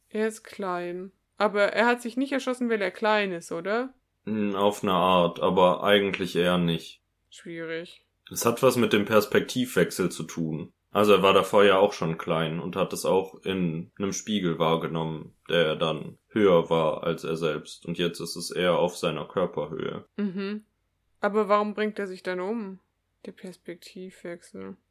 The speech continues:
Speaker 1: Boah, da komme ich, glaub ich, wirklich nicht drauf heute.
Speaker 2: Zwei Minuten hast du noch und dann erfährst du es auch so.
Speaker 1: Okay, ähm, seine Körpergröße wechselt,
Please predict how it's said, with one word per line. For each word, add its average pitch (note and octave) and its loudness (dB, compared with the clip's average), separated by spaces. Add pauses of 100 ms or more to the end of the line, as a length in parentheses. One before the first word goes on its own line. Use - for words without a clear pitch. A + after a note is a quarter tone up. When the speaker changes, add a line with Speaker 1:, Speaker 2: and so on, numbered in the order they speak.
(120)
Speaker 1:
Boah, F3 -6
da E3+ -10
komme E3 -14
ich, E3 -20
glaub E3+ -8
ich, E3 -16
wirklich E3+ -18
nicht F3+ -16
drauf F3 -6
heute. F3+ -8 (420)
Speaker 2:
Zwei A2+ 2
Minuten F#2 0
hast F2 -2
du E2 -2
noch E2+ -2
und E2 -4
dann D#2 -4
erfährst - -8
du G1+ -8
es - -6
auch - -12
so. - -10
Speaker 1:
Okay, - -8 (220)
ähm, F#3+ -6 (360)
seine F#3+ -6
Körpergröße A3+ -4
wechselt, A3 -6